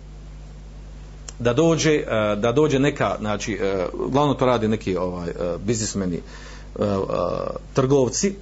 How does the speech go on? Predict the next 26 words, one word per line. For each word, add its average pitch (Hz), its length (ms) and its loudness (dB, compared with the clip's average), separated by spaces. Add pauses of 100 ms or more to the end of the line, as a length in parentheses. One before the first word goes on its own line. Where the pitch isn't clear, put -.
(880)
ovaj, 98 520 2
objave 120 440 4
kod 131 220 2
sebe 147 380 2 (100)
da, 107 360 0 (240)
e, 101 140 -2
ko 165 120 4
lajkuje 143 680 4
njihov, 120 400 4 (920)
e, 101 160 0
njihov 135 260 4
proizvod 113 540 2
koji 107 180 2
oni 123 140 4
reklamiraju, 117 800 2
koga 117 280 2
lajkuje, 160 680 4 (680)
on 143 160 6
ima 147 180 4
pravo 131 280 4
da 127 60 4
učestvuje 131 520 2
u 113 120 0
nekoj 117 320 0
nagradnoj 107 420 2
igri. - 160 -10